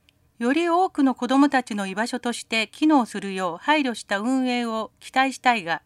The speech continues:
意向は。小学生の心の相談員の常駐化にて、居場所を作る取り組みや、民間のフリースクールとの連携の現状と、今後の展望を問う。との質問に対し、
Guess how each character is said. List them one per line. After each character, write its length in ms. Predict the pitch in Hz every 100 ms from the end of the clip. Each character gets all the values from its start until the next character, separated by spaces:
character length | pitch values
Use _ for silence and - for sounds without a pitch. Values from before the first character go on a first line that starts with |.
| _
意 80 | 180
向 300 | - 226 214
は。 220 | 202 185 - _ _ _ _ _ _ _ _ _ _ _ _ _ _
小 300 | - - 349
学 220 | 349 370 -
生 280 | - 233
の 180 | 202 180 - _ _
心 400 | - 220 330 339
の 140 | 349 330
相 260 | 311 339
談 220 | 339 339
員 200 | 294 233
の 140 | 202 185
常 240 | 233 269
駐 220 | 269 254
化 120 | 240 233
に 140 | 226
て、 240 | - 160 _ _ _ _
居 100 | 226
場 140 | 269 311
所 160 | 330
を 80 | 330
作 240 | - -
る 100 | 339
取 200 | 269 220
り 40 | 220
組 220 | 226 220
み 60 | 208
や、 200 | 202 196 _ _ -
民 240 | 254 311
間 300 | 294 294 269
の 200 | 254 247 -
フ 160 | 247
リ 160 | 285 330
ー 20 |
ス 100 | -
ク 120 | -
ー 80 | 349
ル 120 | 294
と 120 | -
の 120 | 208 190
連 220 | 240 269
携 300 | - 247 226
の 140 | 220
現 300 | 185 240 247
状 220 | 220 220
と、 240 | 214 202 196 _ _ _ -
今 260 | 285 302
後 140 | 285 277
の 100 | 269
展 300 | 254 311 294
望 260 | 285 285
を 80 | 302
問 240 | 294 208
う。 40 | 156 _ _ _ _ _ _ _ _ _ _ _ _ _
と 140 | 339
の 100 | 339
質 260 | 294 - -
問 200 | 294 285
に 100 | 277
対 240 | 262 247
し、 280 | 214 - 170